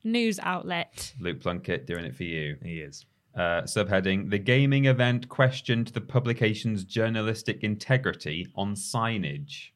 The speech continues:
Speaker 2: Hmm.
Speaker 3: Oh, okay.
Speaker 2: Um, gaming event Magfest has received criticism for using public signage appearing to mock the games website Kotaku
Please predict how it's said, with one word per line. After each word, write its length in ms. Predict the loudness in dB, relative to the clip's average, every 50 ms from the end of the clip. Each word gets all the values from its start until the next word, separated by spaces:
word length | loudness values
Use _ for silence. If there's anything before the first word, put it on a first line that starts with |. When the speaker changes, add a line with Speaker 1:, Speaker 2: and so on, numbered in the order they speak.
| _ _ _ _ _ _ _ _ _ _ _ 0
Speaker 2:
Hmm. 140 | 0 0 0 -2 -10 -8
Speaker 3:
Oh, 100 | -4 -2 -2 -2 -4 -8
okay. 160 | -12 -12 -12 -14 -18 -20 _ _ -20 _ _ _ _
Speaker 2:
Um, 460 | 2 4 4 6 6 4 2 0 -2 -6 _ _ _ -12 -2 2
gaming 260 | 4 4 4 4 2
event 220 | 2 2 2 2
Magfest 420 | 2 0 0 2 4 2 2 4 2 -4
has 100 | -4 -4
received 340 | -4 -2 -2 -4 -4 0
criticism 460 | 0 0 0 0 -2 -8 -8 -8 -8 -6
for 100 | -4 -4
using 360 | -4 -4 -4 -4 -4 -6 -8
public 480 | -4 -2 0 0 0 0 -4 -4 -4 -8
signage 760 | -4 -2 0 2 4 4 4 2 0 -4 -6 -10 -12 -8 -8
appearing 380 | -4 0 2 2 2 2 0
to 100 | -2 -2
mock 400 | -2 0 2 0 0 0 -2 -4
the 80 | -4 -4
games 480 | 0 2 4 4 4 4 4 2 2
website 500 | 2 -2 -2 -2 -2 -2 0 0 0 0
Kotaku 600 | -2 -8 -6 2 4 4 4 2 -2 -8 -8 -8